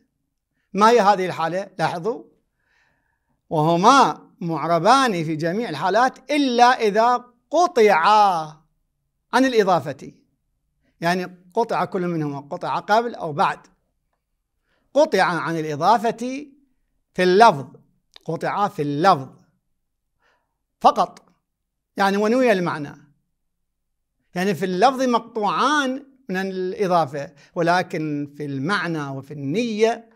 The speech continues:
وفي التقدير مضافان، مضافان إلى، إلى ماذا؟ إلى معنى، إلى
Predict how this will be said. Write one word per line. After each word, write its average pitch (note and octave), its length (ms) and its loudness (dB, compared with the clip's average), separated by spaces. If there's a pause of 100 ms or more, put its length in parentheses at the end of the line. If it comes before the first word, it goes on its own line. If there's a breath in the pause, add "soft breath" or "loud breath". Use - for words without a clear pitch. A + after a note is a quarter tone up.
(160 soft breath)
وفي C#3 140 -12
التقدير E3 840 -8 (280)
مضافان، D3 600 -6 (200 soft breath)
مضافان E3 580 -2
إلى، C4+ 280 2
إلى G3 420 -4
ماذا؟ G#3+ 500 -2 (280 soft breath)
إلى E3 320 -2 (280)
معنى، F3 760 -2
إلى D3 580 -8